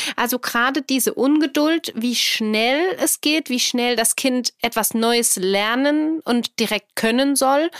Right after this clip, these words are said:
Und auch der Vergleich natürlich mit anderen Kindern. Also, ähm, dadurch, dass Kinder unterschiedlich beikostreif sind und unterschiedliche Mahlzeiten bekommen, ist auch die Menge und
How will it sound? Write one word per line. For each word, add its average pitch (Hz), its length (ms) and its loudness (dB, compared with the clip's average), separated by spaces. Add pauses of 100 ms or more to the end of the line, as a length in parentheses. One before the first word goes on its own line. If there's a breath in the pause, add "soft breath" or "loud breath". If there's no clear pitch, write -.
(360 loud breath)
Und 294 420 0
auch 254 180 0
der 247 160 -2
Vergleich 233 600 -2
natürlich 240 360 -4
mit 214 180 -4
anderen 233 320 0
Kindern. 175 380 -2
Also, 196 480 -2 (220)
ähm, 202 280 -2
dadurch, 226 280 -2
dass 214 220 0
Kinder 240 340 -2
unterschiedlich 247 580 -2
beikostreif 240 600 -2
sind 240 240 -2
und 269 220 0
unterschiedliche 233 680 -2
Mahlzeiten 214 440 -2
bekommen, 226 380 -2 (300 loud breath)
ist - 200 0
auch 208 140 -2
die 214 140 -6
Menge 226 400 2
und 240 340 -2